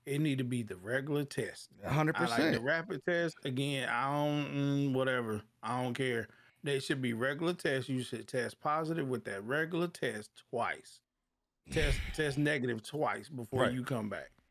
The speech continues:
Speaker 1: You know what I mean?
Speaker 2: I
Speaker 1: But
Speaker 2: agree.
Speaker 1: then, you know, like I said, I, I, it's just, <sighs> it's just crazy. <laughs> I, I, again,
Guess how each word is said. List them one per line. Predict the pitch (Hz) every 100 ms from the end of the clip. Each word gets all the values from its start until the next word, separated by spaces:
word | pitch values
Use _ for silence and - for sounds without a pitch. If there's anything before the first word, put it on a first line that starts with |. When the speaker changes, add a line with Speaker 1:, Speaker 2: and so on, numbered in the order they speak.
| _ -
Speaker 1:
You | 131
know | 131
what | 131
I | 135
mean? | 139 143 147
Speaker 2:
I | - 143
Speaker 1:
But |
Speaker 2:
agree. | - - -
Speaker 1:
then, | 151 139 147
you | 151
know, | 123
like | 123 139 139
I |
said, | 139 185 175
I, | 120 120 -
I, | - - - - -
it's | 165
just, | - - - - _ -
<sighs> | - - - - _ _ _ -
it's | - 131
just | 98 -
crazy. | 92 82 - _ _
<laughs> | 131 127 - -
I, | -
I, | 180 185 - 156 139
again, | 135 143 139 131 123